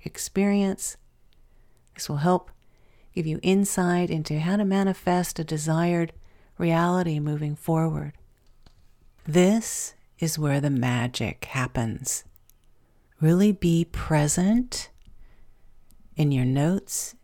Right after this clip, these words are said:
in your self-reflecting, in your self-actualization of your experience.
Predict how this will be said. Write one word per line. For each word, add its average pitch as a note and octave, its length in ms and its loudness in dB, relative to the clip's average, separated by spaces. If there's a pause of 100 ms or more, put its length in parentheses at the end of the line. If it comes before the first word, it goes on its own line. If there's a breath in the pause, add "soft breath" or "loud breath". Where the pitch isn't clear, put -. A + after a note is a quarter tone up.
(200)
in D#3 200 0
your C3 320 -4
self-reflecting, F3 1400 -2
in D3+ 240 0
your C3+ 140 -2
self-actualization D#3 1900 0 (480)
of C#3 140 -2
your D3+ 200 2
experience. E3 920 -2